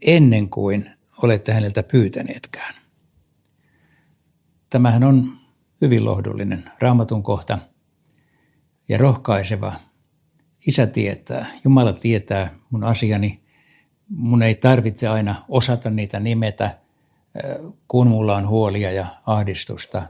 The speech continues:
Mä tiedän, että taivaallinen Isä tietää sen. Se on hyvä asia. Mutta tänään pohdin, miksi sitten ylipäätänsä rukoilen,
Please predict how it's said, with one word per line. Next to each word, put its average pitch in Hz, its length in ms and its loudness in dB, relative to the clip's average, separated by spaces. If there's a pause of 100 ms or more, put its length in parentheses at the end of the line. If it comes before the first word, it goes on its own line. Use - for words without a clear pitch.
Mä 110 100 -4
tiedän, 98 420 -4
että - 340 -10 (1200)
taivaallinen 110 460 2
Isä 104 160 -8
tietää - 520 -6
sen. - 220 -16 (260)
Se - 220 -8
on 117 260 -2 (800)
hyvä 98 240 0
asia. - 380 -12 (1400)
Mutta 151 200 2
tänään 139 480 2 (300)
pohdin, 120 520 0 (760)
miksi 180 580 -4
sitten 160 260 -4
ylipäätänsä 110 600 0
rukoilen, 107 640 -2